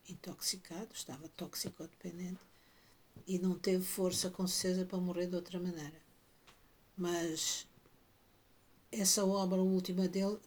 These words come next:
todas as obras dele são autobiográficas, há sempre bocadinhos da vida dele que estão em cada um do-, e dos pequenos contos, está lá tudo. E esta do Martin Eden, que foi o último grande, o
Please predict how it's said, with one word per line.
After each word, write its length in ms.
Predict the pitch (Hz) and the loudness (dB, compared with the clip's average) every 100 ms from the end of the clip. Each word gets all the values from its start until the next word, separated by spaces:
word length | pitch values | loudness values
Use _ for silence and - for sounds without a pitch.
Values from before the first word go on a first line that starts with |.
| - | 0
todas 260 | 262 240 | 0 2
as 160 | 220 202 | 0 2
obras 280 | 220 220 190 | 2 2 0
dele 200 | 220 220 | 0 0
são 240 | - 208 | 0 0
autobiográficas, 960 | 208 202 202 202 190 190 180 - 185 180 | -2 -2 -2 -2 0 0 0 -2 -4 0
há 120 | 185 | 0
sempre 380 | - 214 208 208 | 2 0 -2 -6
bocadinhos 520 | 190 196 202 196 185 | -2 0 2 2 0
da 100 | 190 | 0
vida 320 | 185 190 190 | 0 2 2
dele 220 | 185 190 196 | 0 -2 -2
que 120 | - | -4
estão 260 | 208 202 | -4 0
em 80 | 190 | 0
cada 280 | 185 196 190 | 0 -2 0
um 240 | 190 196 | 0 0
do-, 160 | 196 254 196 | -2 -4 -4
e 60 | |
dos 240 | 180 226 - | -4 -4 -6
pequenos 440 | - 233 220 - | -6 -4 -2 -4
contos, 420 | - 220 208 - | -4 -4 -2 -4
está 180 | - 196 | -8 -6
lá 180 | 196 185 - | -6 -6 -4
tudo. 220 | 185 175 - - - - - - | -6 -6 -14 -20 -20 -20 -20 -6
E 80 | 220 | 0
esta 240 | 233 247 226 | 0 2 0
do 100 | 220 | 2
Martin 400 | 220 214 214 208 | 0 0 0 0
Eden, 320 | 202 220 233 | 2 0 -2
que 80 | - | 0
foi 200 | 220 208 | 0 2
o 60 | |
último 320 | 202 - 196 | -2 -2 0
grande, 420 | 185 190 190 185 175 | 2 2 2 2 -2
o 40 | - | -10